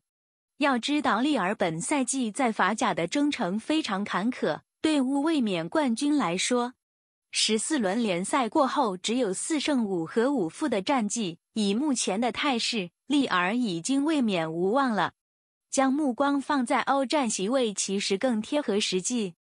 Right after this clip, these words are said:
利好的是，利尔本赛季在主场发挥尚算稳定，六场主场战绩为三胜二和一负，失球表现稍显糟糕，导致无法取得更多的胜利。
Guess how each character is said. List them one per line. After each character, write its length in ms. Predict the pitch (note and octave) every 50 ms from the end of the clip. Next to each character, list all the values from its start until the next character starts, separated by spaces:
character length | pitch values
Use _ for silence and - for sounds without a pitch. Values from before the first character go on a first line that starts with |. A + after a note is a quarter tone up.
| _ _ _ _ _ -
利 240 | C#4 D4+ C#4+ C4
好 180 | A#3+ - - A3+
的 160 | - F3+ E3
是， 340 | - - - A#3 F#3 D#3 - _ _ _
利 180 | - E4 D#4
尔 220 | C4 G3+ F3+ F#3 G#3
本 260 | - F#3+ D#3+ D#3 D#3+
赛 240 | F3 - D#4+ D4 C4
季 220 | A3+ - C#4 A#3+
在 180 | G#3 C#4 B3 A3
主 220 | G3 G#3 G#3+ B3
场 220 | - B3 F#3+ F3 E3+
发 200 | - B3 A#3+ B3
挥 220 | - - C4+ C4+
尚 260 | B3 - D#4+ C#4+ B3
算 320 | A3+ - - D4+ C#4 B3+ B3
稳 220 | G#3 D3+ D3 E3
定， 260 | - B3+ B3 G#3+ F#3 - _ _ _ _ _ _ _ _ _ _
六 240 | - D4+ E4+ D#4+ C#4
场 260 | A#3 - G#3+ E3+ E3+
主 200 | F3 - G3+ A#3+
场 260 | A#3+ - B3 F#3+ E3+ F3+
战 220 | - B3 G#3 A3
绩 240 | - C#4 C#4 B3 G#3
为 200 | A3+ C4+ B3+ G#3+
三 280 | G3 - - C#4 C#4+
胜 260 | C4 - C#4+ B3 G3+ -
二 240 | - C#4+ C4 A3
和 180 | G#3 - A#3 G3
一 160 | G#3 F#3 F3+
负， 360 | G3 - - C4 A3+ F3 F3 - - - -
失 260 | - - - D#4+ D4+
球 320 | C4+ - - G3+ F3+ F#3+
表 240 | G3 A3+ F#3+ E3+ E3+
现 320 | F#3+ - C4+ A#3 G#3 G3
稍 240 | G3+ - - C#4 C#4
显 300 | C#4 - - F#3 D#3+ E3
糟 240 | - - B3 B3 B3
糕， 320 | A#3+ B3+ A#3+ A#3 A#3 B3 - _ _ _
导 220 | - G3+ F#3 F#3
致 200 | G3 - - D4
无 200 | B3 G3+ G3+ C4+
法 240 | D4+ - B3 A#3 C#4+
取 260 | C#4+ - - G3+ F3
得 180 | E3+ F#3 F3 F#3
更 280 | G3 D#4+ D#4 C#4 A#3+ A#3+
多 140 | C#4+ D4+
的 120 | D4 C4 G#3
胜 320 | - - C#4 B3 A3+ A#3
利。 240 | C4 C4 - E3+ -